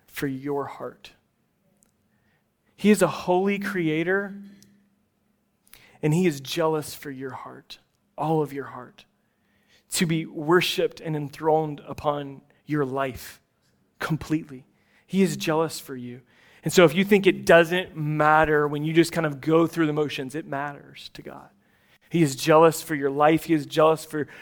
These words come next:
your worship. That's, that's why he, he, he created in the first place.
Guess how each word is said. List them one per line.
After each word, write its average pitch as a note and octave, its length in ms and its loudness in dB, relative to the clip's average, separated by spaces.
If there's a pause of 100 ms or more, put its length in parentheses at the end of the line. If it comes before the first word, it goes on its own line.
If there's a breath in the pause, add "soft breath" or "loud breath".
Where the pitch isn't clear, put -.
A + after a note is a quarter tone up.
(100 loud breath)
your D#3 260 4
worship. C#3+ 600 -2 (800 soft breath)
That's, D#3+ 240 2 (260 soft breath)
that's - 280 0
why D#3 540 6
he, D#3+ 180 0
he, D#3+ 280 -6
he D#3 180 -6
created D#3+ 600 4
in D3+ 80 0
the C#3 80 -2
first D#3 360 -10
place. - 520 -20